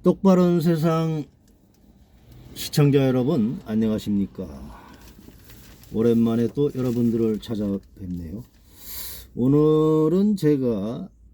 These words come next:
예, 차를 끌고 밖으로 나왔는데, 오늘은 비가 오는 날이네요. 비가 와가지고 차 안에서,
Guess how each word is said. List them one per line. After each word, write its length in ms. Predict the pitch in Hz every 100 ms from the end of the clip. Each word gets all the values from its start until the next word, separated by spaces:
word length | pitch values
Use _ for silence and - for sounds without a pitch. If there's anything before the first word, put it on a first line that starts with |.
| _ - _ 104
예, 300 | 92 90 87
차를 460 | - 185 185 185 160
끌고 300 | 175 160 147
밖으로 360 | 139 131 147 143
나왔는데, 540 | 127 123 120 120 131
오늘은 340 | 117 127 135 139
비가 320 | 127 127 139
오는 260 | 131 123
날이네요. 540 | 117 101 95 92 110 151 175
비가 520 | - 120 127 131 123 120
와가지고 640 | 113 113 104 101 110 131 - - -
차 280 | - 160 160
안에서, 540 | 160 139 120 143 170